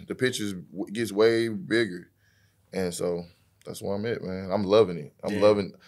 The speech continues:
Speaker 1: I'm loving being diversified.
Speaker 2: Yeah.
Speaker 1: And, and now we're more diversified,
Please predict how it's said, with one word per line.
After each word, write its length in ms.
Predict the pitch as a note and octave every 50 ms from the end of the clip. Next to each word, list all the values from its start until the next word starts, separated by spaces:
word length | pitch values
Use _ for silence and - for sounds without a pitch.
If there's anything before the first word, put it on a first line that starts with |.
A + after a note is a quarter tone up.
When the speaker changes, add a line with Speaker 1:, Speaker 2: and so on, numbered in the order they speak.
| - _ -
Speaker 1:
I'm 140 | G#2 A#2
loving 280 | A#2 B2+ B2 A#2 A2 G#2
being 220 | F#2+ G#2 G#2 G2+ F2+
diversified. 760 | G2+ F2+ G2+ G#2+ G#2+ - - F2 - E2 E2 E2 E2 D#2+ - - _ _
Speaker 2:
Yeah. 300 | G2 G#2+ G#2+ G2 F#2 E2+ E2
Speaker 1:
And, 140 | F#2+ F#2+ F#2 -
and 140 | F#2+ G2+ F#2+
now 180 | G#2 A2+ A#2+ A#2
we're 140 | A2 G#2+ G2
more 180 | G2+ G#2 G#2
diversified, 640 | F#2+ F#2+ F#2 G2 G2 G2 - - G2 F#2 F#2 F#2 F#2